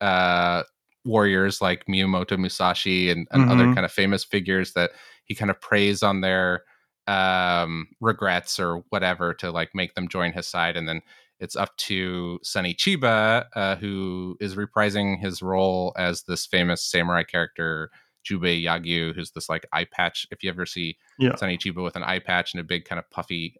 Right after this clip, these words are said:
Speaker 1: uh, ponytail, that's that character. And, um, he's, you know, defending the shogunate against these zombies. So it's basically just Sonny Chiba as a samurai fighting a bunch of zombies.
Speaker 2: Sweet.
Speaker 1: And <laughs> yeah, it's pretty great. Like, one of the things that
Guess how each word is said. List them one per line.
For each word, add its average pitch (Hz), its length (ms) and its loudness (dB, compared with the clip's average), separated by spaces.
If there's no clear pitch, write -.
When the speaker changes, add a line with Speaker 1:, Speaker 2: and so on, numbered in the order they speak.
Speaker 1:
uh, 82 200 -4
ponytail, 87 560 0
that's 87 180 -6
that 87 180 -2
character. 85 600 -2
And, 87 480 -2
um, 87 500 -2
he's, 92 400 -8
you 110 100 -4
know, 85 140 -4
defending 98 440 -4
the 85 80 -4
shogunate 85 500 0
against 87 380 -4
these 92 160 -4
zombies. 101 420 2
So 101 120 0
it's 98 120 -4
basically 117 400 0
just - 280 -4
Sonny 123 220 2
Chiba 120 220 0
as 104 140 2
a 104 80 -4
samurai 101 380 0
fighting 98 320 0
a 90 40 -4
bunch 92 200 -6
of 95 60 -8
zombies. 90 560 -2
Speaker 2:
Sweet. 117 420 4
Speaker 1:
And 92 380 -2
<laughs> 117 140 -4
yeah, 147 320 2
it's 131 160 -4
pretty 196 240 -2
great. 143 380 2
Like, 120 240 0
one 131 120 2
of 165 80 4
the 156 60 0
things 170 220 0
that 139 200 2